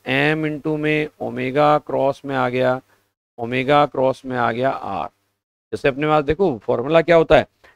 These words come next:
एफ बराबर आप कहते हो सेंट्रीपिटल फोर्स क्या होता है, एफ बराबर एम वी स्क्वायर upon आर,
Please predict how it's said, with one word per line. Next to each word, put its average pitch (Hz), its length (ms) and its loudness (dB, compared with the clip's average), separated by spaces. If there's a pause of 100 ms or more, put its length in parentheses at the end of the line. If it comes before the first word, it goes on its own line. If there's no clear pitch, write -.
एफ 151 240 4
बराबर 156 340 8
आप 151 200 6
कहते 147 220 2
हो 160 40 0
सेंट्रीपिटल 151 680 -2
फोर्स 151 240 -4
क्या 165 140 4
होता 151 200 4
है, 165 120 4 (360)
एफ 143 200 4
बराबर 151 340 6
एम 127 240 -2
वी 143 120 -4
स्क्वायर 151 380 2
upon 147 260 -2
आर, 147 220 2